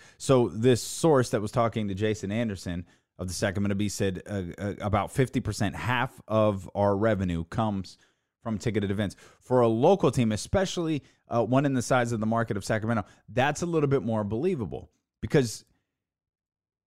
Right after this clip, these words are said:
in all likelihood, the television contract for the Sacramento Kings is smaller than the television contract for,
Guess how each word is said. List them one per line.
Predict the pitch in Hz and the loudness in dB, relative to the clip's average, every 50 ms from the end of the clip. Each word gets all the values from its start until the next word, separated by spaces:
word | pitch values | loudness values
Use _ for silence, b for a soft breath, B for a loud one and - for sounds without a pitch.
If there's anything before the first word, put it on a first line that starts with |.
| _ | _
in | 139 131 | 0 0
all | 120 110 107 98 110 | 2 2 2 2 2
likelihood, | 165 202 190 - - 127 110 101 107 110 123 110 | 2 2 2 0 0 0 2 2 2 2 0 0
the | 104 101 104 113 127 - _ _ _ | -2 -4 -4 -4 -8 -12 _ _ _
television | - 131 160 185 147 120 117 104 101 98 90 | -2 0 2 2 4 2 2 2 0 -2 -2
contract | - 98 87 78 80 - - 76 80 - - | -2 -4 -4 -4 -4 -4 -2 -2 -2 -2 -4
for | - 113 | -6 -6
the | 98 98 | -6 -2
Sacramento | - 107 90 87 - 92 87 82 80 78 78 - _ _ _ _ _ _ _ _ | 0 0 0 0 -2 -4 -4 -4 -6 -8 -12 -14 _ _ _ _ _ _ _ _
Kings | - - 101 85 92 113 110 - - | -6 -2 -2 0 0 -2 -4 -4 -4
is | 101 101 95 - - - - - _ _ _ _ _ | -4 -4 -4 -6 -10 -14 -18 -20 _ _ _ _ _
smaller | _ - - - 143 143 170 190 165 120 95 92 101 | _ -14 -6 -2 2 4 4 4 4 4 2 2 0
than | 107 101 107 104 | -2 -2 -2 -2
the | 104 101 | -2 0
television | - 113 98 104 98 101 95 110 98 92 | 0 0 0 0 -2 -2 -2 -4 -4 -4
contract | - 104 98 95 95 - 101 98 98 - | -2 -2 -2 -2 -2 0 -2 -2 -2 -2
for, | - 98 95 98 95 95 | -2 -2 0 2 0 0